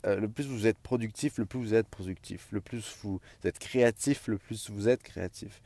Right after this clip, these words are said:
Et, euh, il faut toujours se méfier des gens qui vous disent qu'ils sont créatifs, qu'ils sont productifs. Euh, f-, parce que quand on est productif, on n'a pas le temps,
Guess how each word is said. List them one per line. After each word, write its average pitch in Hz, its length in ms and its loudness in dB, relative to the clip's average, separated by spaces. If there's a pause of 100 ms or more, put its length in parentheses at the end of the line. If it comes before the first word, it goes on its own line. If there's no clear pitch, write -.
(300)
Et, 104 280 2
euh, 101 400 2 (580)
il - 80 -12
faut - 140 -6
toujours 190 260 0
se - 120 -2
méfier 131 300 2
des 123 160 4
gens 127 220 2
qui 104 200 -2
vous 95 160 -4
disent 113 640 0
qu'ils 110 160 0
sont 120 260 -2
créatifs, 110 520 0
qu'ils - 140 -10
sont 120 240 -2
productifs. - 720 -12 (460)
Euh, 107 320 0
f-, - 300 -12
parce - 220 -4
que 139 240 4 (260)
quand - 240 0
on 117 220 2
est 156 80 4
productif, 127 500 -4
on 127 40 -4
n'a 107 100 -2
pas 123 140 4
le 120 100 0
temps, 139 440 2